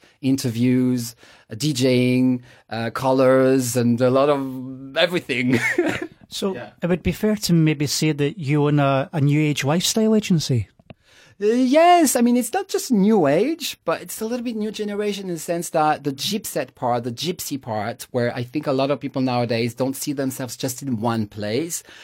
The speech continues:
Speaker 1: They have a, maybe a Parisian, uh, feel of vibe or essence, but then they can bring it all around the world and, uh, bring that with them everywhere. So, um, yes, I think this, uh, voyage, uh, <laughs> dimension is definitely part of me. <laughs>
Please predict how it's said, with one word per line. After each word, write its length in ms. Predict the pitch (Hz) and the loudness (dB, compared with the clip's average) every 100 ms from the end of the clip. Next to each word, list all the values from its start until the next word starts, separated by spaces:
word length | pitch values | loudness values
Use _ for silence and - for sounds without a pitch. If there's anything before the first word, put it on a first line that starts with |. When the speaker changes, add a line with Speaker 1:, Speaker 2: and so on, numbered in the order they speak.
| - - | -20 -10
Speaker 1:
They 520 | 127 156 151 147 151 | 0 2 4 4 2
have 380 | 147 143 139 131 | 0 -2 -2 -2
a, 320 | 127 123 120 | -2 0 0
maybe 240 | 123 127 135 | 0 0 -2
a 80 | 120 | -4
Parisian, 920 | 120 131 139 131 127 135 131 127 123 - - | -4 0 0 0 0 0 2 0 -4 -14 -12
uh, 80 | 110 | -10
feel 480 | - - 139 139 147 | -10 0 2 4 4
of 100 | 120 | 2
vibe 380 | 104 113 123 120 | 0 0 0 0
or 80 | - | -2
essence, 560 | 117 - 190 233 - - - | -4 -2 -2 -2 -6 -14 -6
but 100 | 151 | -2
then 120 | 180 | 2
they 80 | 185 | 2
can 160 | 180 160 | 0 -2
bring 160 | 175 | -2
it 80 | 180 | 0
all 180 | 165 160 | 0 -2
around 140 | 151 | -2
the 80 | 127 | 0
world 420 | 131 151 120 110 | 2 4 2 0
and, 240 | 117 117 120 | 0 0 0
uh, 160 | 117 | -2
bring 360 | 113 151 160 143 | -2 0 2 2
that 280 | 131 131 135 | 0 -2 -2
with 200 | 151 139 | -2 -2
them 260 | 117 117 | -2 -2
everywhere. 600 | 139 139 127 113 110 131 143 | -2 -2 -2 -2 -4 -8 -10
So, 440 | - 135 131 131 | -4 2 2 2
um, 280 | 127 123 - _ _ _ _ _ - | 0 -2 -6 _ _ _ _ _ -2
yes, 260 | 165 143 135 | 2 2 2
I 100 | 131 | 2
think 200 | 127 123 | 2 2
this, 220 | 123 - | 0 -2
uh, 80 | 117 | 0
voyage, 760 | 123 127 135 120 104 110 117 | 2 4 4 4 2 0 -2
uh, 280 | 110 104 104 127 | -2 -2 -2 0
<laughs> 60 | |
dimension 680 | 123 120 131 135 - 147 139 | 2 2 2 2 0 0 0
is 140 | - | -2
definitely 440 | - 135 123 135 135 | 0 0 0 -2 0
part 300 | 135 120 120 | 2 2 2
of 200 | 110 110 | -2 -6
me. 300 | 110 107 | -8 -6
<laughs> 60 | 120 | -8